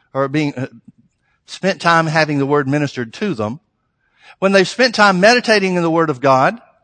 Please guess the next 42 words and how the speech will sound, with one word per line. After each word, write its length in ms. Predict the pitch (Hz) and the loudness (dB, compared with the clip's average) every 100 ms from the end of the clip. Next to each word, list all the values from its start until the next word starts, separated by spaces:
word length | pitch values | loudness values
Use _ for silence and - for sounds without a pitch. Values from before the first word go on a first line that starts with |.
| _ _ _ | _ _ _
knowing 400 | 139 208 262 240 | 2 4 6 4
that 120 | 190 180 | 2 0
the 80 | |
Bible 320 | 180 190 196 180 | 2 4 2 0
says, 280 | 190 180 | -2 -2
"Whatever 320 | 190 185 185 170 | 2 4 4 2
you 180 | 165 | -4
say 440 | 170 - 226 208 175 | -4 2 4 6 4
is 180 | 156 - | 0 -2
what 180 | 185 | -2
you'll 160 | 165 156 | -2 0
have," 460 | 196 196 143 170 - - - _ | 4 6 6 4 -2 -20 -20 _
what's 260 | - 233 - | 0 2 4
wrong 280 | 208 202 196 | 4 4 4
with 140 | 180 | 0
saying, 680 | - - 240 202 147 156 196 - _ | -2 0 2 4 2 -2 -6 -12 _
"When 160 | 180 185 | 0 2
I 120 | 175 | 4
have 200 | 175 165 | 4 4
hands 320 | 175 208 165 | 4 2 2
laid 180 | 165 160 | 2 2
on 160 | 151 151 | 2 0
me, 180 | 185 202 _ | -2 -6 _
that's 280 | 135 170 - | 2 2 2
when 140 | 170 156 | -2 -2
the 80 | |
healing 280 | 156 165 160 | 0 -2 -2
power 300 | 156 147 135 | 2 2 2
of 120 | 127 | 0
God 200 | 131 135 | 2 2
will 140 | 131 135 | 2 -4
be 160 | 131 | -4
released 400 | 123 117 120 120 | -4 -2 -4 -4
unto 180 | 123 123 | -4 -4
me"? 260 | 185 277 - _ _ _ _ _ _ _ _ _ _ _ _ _ _ _ _ | -6 -8 -14 _ _ _ _ _ _ _ _ _ _ _ _ _ _ _ _
People 180 | 254 208 | -4 0
get 140 | 185 | 0
much 200 | 214 269 | 0 0
better 200 | 180 147 | -2 0
results 400 | 147 160 - - | -2 -4 -6 -6
like 160 | 120 104 | -8 -6
that. 180 | 92 | -12